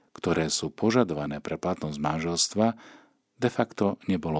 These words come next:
uzavreté. Inak povedané, bolo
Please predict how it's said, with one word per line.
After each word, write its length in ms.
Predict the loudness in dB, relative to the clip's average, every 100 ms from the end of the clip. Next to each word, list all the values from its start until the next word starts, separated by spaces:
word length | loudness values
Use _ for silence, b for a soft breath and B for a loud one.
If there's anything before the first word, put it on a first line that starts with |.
| -2
uzavreté. 720 | -2 -4 -4 -10 -10 -10 -14 _ _ _ _ _ _ -4
Inak 320 | 2 2 2
povedané, 560 | 0 2 4 4 4 2 B B B B 2
bolo 240 | 4 4